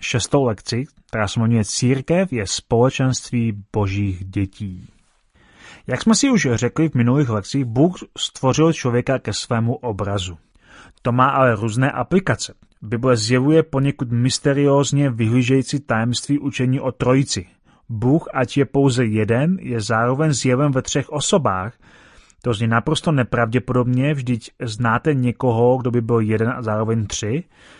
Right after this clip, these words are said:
A přece nějaké příklady nás mohou napadnout, byť to nejsou moc dokonalé případy. Například slunce, které vnímáme odděleně jako světlo, teplo a zář. Nebo voda, která může být v podobě tekutiny, páry a ledu někdy dokonce zároveň.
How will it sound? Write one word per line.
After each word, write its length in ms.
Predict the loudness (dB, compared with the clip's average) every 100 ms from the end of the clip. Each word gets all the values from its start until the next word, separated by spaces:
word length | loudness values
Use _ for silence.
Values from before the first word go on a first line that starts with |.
| -20 _ _
A 80 | -8
přece 480 | -4 0 0 2 2
nějaké 340 | 4 2 2 -2
příklady 380 | -2 0 2
nás 160 | 2 2
mohou 220 | 2 2
napadnout, 480 | 2 2 2 2 -2
byť 200 | -2 -2
to 100 | 0
nejsou 340 | 0 0 2
moc 320 | 2 2 0 -4
dokonalé 520 | -6 -4 0 0 0
případy. 520 | -2 -2 0 0 -2 -14 _ _ _ -6
Například 360 | -6 -2 0
slunce, 560 | 0 2 2 2 0 -6 -6
které 180 | -6 -4
vnímáme 460 | 0 2 2 2
odděleně 600 | 0 -4 0 2 2 0 -2
jako 220 | -2 -4
světlo, 500 | -4 -4 -2 -2 -2
teplo 420 | -2 -4 -2 -2
a 100 | -2
zář. 480 | -2 -2 -4 -8 -14 _ _ -20 -20 -6
Nebo 180 | 0 2
voda, 300 | 4 4 4
která 260 | 0 0
může 260 | 2 2 0
být 140 | -2
v 60 | -6
podobě 340 | -2 0 0
tekutiny, 560 | -2 -2 -2 -2 0 0
páry 460 | 0 -2 0 0 0
a 100 | 2
ledu 280 | 2 2
někdy 200 | 2 0
dokonce 340 | 0 -2 -2 0
zároveň. 540 | 0 0 0 -2 -10